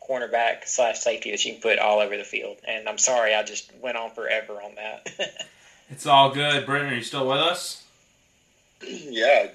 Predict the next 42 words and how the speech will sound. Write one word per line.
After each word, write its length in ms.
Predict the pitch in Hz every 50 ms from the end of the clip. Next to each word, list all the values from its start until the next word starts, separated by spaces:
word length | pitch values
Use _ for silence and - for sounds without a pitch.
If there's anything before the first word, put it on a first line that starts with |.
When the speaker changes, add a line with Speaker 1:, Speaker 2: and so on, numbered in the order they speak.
| - - -
Speaker 3:
I, 680 | 110 110 110 113 110 - 104 110 117 127 123 117 - - _ _ _ _ _ _ - -
I 60 | 117
agree. 420 | 120 107 117 110 123 135 127 113 104
I 60 | 101
mean, 360 | 104 104 104 104 104 104 101 - - - - - - _ _ _ _ - -
I 60 | 113
think 180 | 104 - 104 - - _ _ _
you 80 | 110 107
hit 100 | 107 -
the 60 | -
nail 260 | 107 110 110 107 107
right 180 | 107 110 110 110
on 120 | 110 113
the 80 | 113 110
head. 220 | 113 113 117 107
Of 180 | 107 104 - -
course, 540 | 113 117 - - - - - - - - - _ - - - - - - -
I, 340 | 98 104 107 - 107 117 123
I 20 |
think 260 | - - 147 139 - -
the 60 | 120
Saints 400 | - - 131 120 120 120 - -
are 320 | 110 113 110 110 110 110 107
the 160 | - - 107
most 460 | 110 107 107 107 104 - - - -
complete 460 | - 113 107 107 110 107 107 110 107
team 360 | - 110 107 107 104 104 101 90
in 80 | - -
the 140 | 101 101 98
N 80 | 101
F 140 | 107 107 -
C, 420 | - - 104 107 110 117 117 113 - - - - - _ - _ -
and 100 | 104 107
they're 140 | 95 98 98
the 80 | 95
best 260 | - 98 98 - -
team 140 | - 107 92
in 80 | 85 73
the 60 | - -
N 80 | - - -
F 100 | - -
C. 300 | - - - 50 50